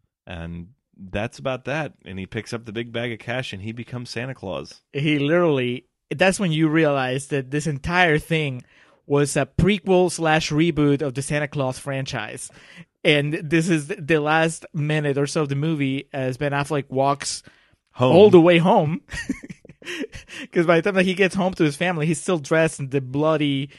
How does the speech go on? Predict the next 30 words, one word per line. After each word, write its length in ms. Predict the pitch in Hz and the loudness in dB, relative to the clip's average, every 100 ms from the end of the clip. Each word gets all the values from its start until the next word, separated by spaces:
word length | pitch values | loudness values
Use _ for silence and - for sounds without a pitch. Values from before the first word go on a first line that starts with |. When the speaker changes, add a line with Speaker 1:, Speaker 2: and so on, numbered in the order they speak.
| - - | -20 -14
Speaker 2:
dirty, 600 | 131 151 147 143 135 135 - | 2 2 4 0 -2 -6 -8
uh, 40 | |
Santa 500 | 143 120 110 107 107 | -4 0 2 2 0
Speaker 1:
Singed. 40 | 101 | -2
Speaker 2:
Claus 480 | 143 131 139 151 170 196 - | -2 -2 -4 -8 -2 -2 -2
<laughs> 160 | 170 | -4
yeah, 140 | 170 143 - _ _ | -4 -6 -12 _ _
costume. 420 | - 151 - 139 127 - - - | -4 -4 -4 -10 -10 -18 -20 -18
Speaker 1:
But 200 | 117 131 131 | 2 4 4
he, 400 | 135 131 104 69 - _ _ | 2 2 0 -6 -14 _ _
the 340 | 127 123 123 117 | -8 -2 -2 -2
terrain 500 | - 113 123 202 180 | -4 -2 0 0 -2
he 200 | 120 101 | -2 -2
encounters, 640 | 95 - 160 190 107 90 - _ | -4 -4 -4 -2 -2 -4 -10 _
it 440 | 101 98 98 90 - | -8 -6 -6 -8 -10
expand-, 560 | 101 - 135 151 120 | -12 -6 -4 -2 -2
it's 200 | 110 101 | -4 -4
vast. 760 | 107 92 104 151 135 92 - - _ _ _ _ - | -10 -6 -4 -2 -4 -8 -16 -20 _ _ _ _ -10
You 80 | 110 | -4
know, 220 | 110 - - | -2 -4 -8
he's 280 | 117 113 | -8 -8
carrying 320 | - 139 151 143 | -4 -4 -2 -4
this 160 | 113 | -6
big 240 | 113 123 120 | -2 -4 0
bag 220 | 123 117 | 0 2
of 60 | |
money, 300 | 104 110 123 | 2 2 2
and 80 | 104 | 0
he's 140 | 98 - | -4 -4
putting 380 | - 113 107 | -4 -4 -6